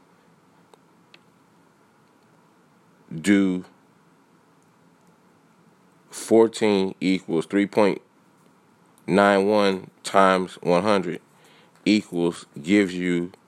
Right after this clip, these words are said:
three hundred and ninety-one percent. So you're paying almost four hundred. And then also put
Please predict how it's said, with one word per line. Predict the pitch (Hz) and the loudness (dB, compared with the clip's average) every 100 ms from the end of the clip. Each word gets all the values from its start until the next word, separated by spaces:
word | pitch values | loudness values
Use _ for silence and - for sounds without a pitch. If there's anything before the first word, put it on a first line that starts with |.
| _ _ _ _ _ _ | _ _ _ _ _ _
three | 104 107 107 | 0 2 2
hundred | 107 101 95 92 _ | 0 0 0 -4 _
and | - 85 | -2 2
ninety-one | 90 90 90 92 90 80 | 2 2 0 0 -2 -4
percent. | - - - 98 76 - - - | -8 -8 0 0 0 -4 -20 -18
So | - 87 | -6 0
you're | 110 | 0
paying | - 123 113 | 2 2 2
almost | 110 101 85 - - - _ _ _ _ _ _ | 2 2 0 -4 -16 -20 _ _ _ _ _ _
four | - 110 123 | -2 2 4
hundred. | 131 135 98 78 - _ _ _ _ _ _ _ _ - - - | 4 2 0 -6 -12 _ _ _ _ _ _ _ _ -20 -10 -2
And | 90 | 2
then | 92 90 | 2 2
also | - 110 127 - 92 95 - - | 4 4 4 2 0 0 -6 -4
put | - 101 - | 2 2 2